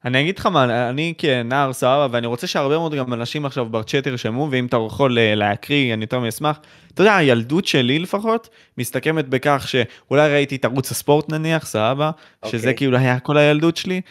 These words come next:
Speaker 1: אה, בעיקרון אתה יוצא לשכונה, משחק עשרים ואחד, אה, כזה, או כדורגל, כדור-
Speaker 2: אה, היה לך נגיד קורה, נגיד זה שתי נקודות, אה,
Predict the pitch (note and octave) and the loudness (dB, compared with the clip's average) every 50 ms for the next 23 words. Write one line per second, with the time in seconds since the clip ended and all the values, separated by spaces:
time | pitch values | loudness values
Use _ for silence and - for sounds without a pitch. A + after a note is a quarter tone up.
0 | - _ _ _ _ _ - B2 A2+ A2+ A2+ A2+ A2+ A#2 A#2 A#2+ A#2 B2 B2+ B2 | -20 _ _ _ _ _ -10 -6 -6 -6 -4 -2 -2 0 0 2 4 4 2 2
1 | - C#3 D3+ C#3 C#3 B2+ B2 - D3 C3+ B2 - - B2 A#2+ C3 C#3 C3 - - | 4 2 2 4 4 2 4 2 2 2 0 -2 -4 -2 0 0 0 0 0 -4
2 | B2+ A#2+ - A#2 - - C3+ C3 B2+ A#2+ - C#3 C3+ C3+ C3 B2 B2 A#2+ A2+ A2+ | -4 -4 -4 -8 -4 -4 -2 -2 -2 0 0 2 2 2 2 2 0 0 0 0
3 | A2+ G#2+ - B2 A2+ A2 A2 - - G#2+ G#2 G#2+ G#2+ A2+ B2+ D3 D#3+ F3 F3 F3 | 0 -2 -4 -6 -4 -4 -6 -6 -6 -6 -4 -2 0 0 0 0 -2 -2 -2 -2
4 | E3+ D#3 C#3 - A2 A2 G2+ - - - - _ - B2+ C#3 C#3+ C#3+ C#3+ C#3+ C#3+ | -4 -6 -8 -6 -6 -8 -8 -10 -14 -20 -20 _ -4 -2 0 0 0 0 -2 -2
5 | C#3+ B2 C3 D3 D3+ D#3+ F#3 G#3 G#3+ G#3 - F#3+ E3 D#3 D3 F3+ F3 - - - | -4 -2 2 2 4 6 6 4 4 2 0 0 -2 0 -2 -2 -8 -6 0 2
6 | E3+ D#3 D3+ F3+ E3 D3 A#2 G#2+ - - A#2+ B2+ B2+ D3+ D#3 C3+ C3+ B2 D3 F3+ | 2 4 4 4 4 4 2 -2 -10 -10 -8 -8 -6 -6 -8 -8 -8 -8 -8 -8
7 | F3+ F3 - G#3 G3+ G#3+ A3+ A3+ A3+ - _ _ _ _ _ _ - - B2+ C3+ | -8 -8 -10 -8 -2 0 0 0 0 -4 _ _ _ _ _ _ -12 -8 -6 -6
8 | C3+ C3+ | -4 -6